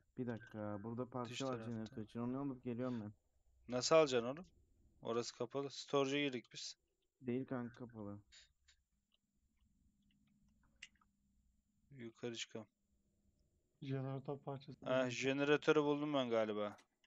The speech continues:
Speaker 2: Aynen, taktım
Speaker 1: Tamam
Speaker 2: ben
Speaker 1: abi.
Speaker 2: şu an. Çalıştırdım
Speaker 1: Üç
Speaker 2: abi.
Speaker 1: parça bulduk.
Speaker 2: Çalıştırdım.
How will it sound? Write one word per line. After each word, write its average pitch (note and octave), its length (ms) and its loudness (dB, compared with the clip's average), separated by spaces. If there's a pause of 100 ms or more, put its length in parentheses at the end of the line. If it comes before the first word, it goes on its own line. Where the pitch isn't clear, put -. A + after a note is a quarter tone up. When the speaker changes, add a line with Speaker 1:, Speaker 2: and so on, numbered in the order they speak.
(160)
Speaker 2:
Aynen, A#2+ 320 -2
taktım B2+ 340 2
Speaker 1:
Tamam C3+ 160 0
Speaker 2:
ben C3 60 4
Speaker 1:
abi. A#2+ 80 2
Speaker 2:
şu B2+ 220 0
an. D3 80 -4 (260)
Çalıştırdım B2+ 640 2
Speaker 1:
Üç A#2+ 60 4
Speaker 2:
abi. A2+ 160 0
Speaker 1:
parça C#3 400 -4
bulduk. A2+ 460 -6 (300)
Speaker 2:
Çalıştırdım. A#2+ 680 0